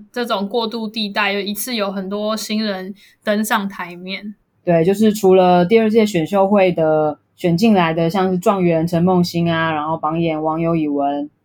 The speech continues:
Speaker 2: 探花朱玉琴，还有第二轮第一顺位选进台电的刘星宇，这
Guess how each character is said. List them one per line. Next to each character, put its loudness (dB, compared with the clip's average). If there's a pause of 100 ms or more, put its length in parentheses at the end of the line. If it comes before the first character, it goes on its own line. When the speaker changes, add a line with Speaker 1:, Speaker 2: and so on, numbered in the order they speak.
Speaker 2:
探 0
花 2
朱 0
玉 0
琴， -6 (140)
还 0
有 2
第 0
二 6
轮 2
第 -2
一 0
顺 -2
位 2
选 -6
进 -2
台 -2
电 -2
的 -2
刘 -6
星 -8
宇， -10 (200)
这 2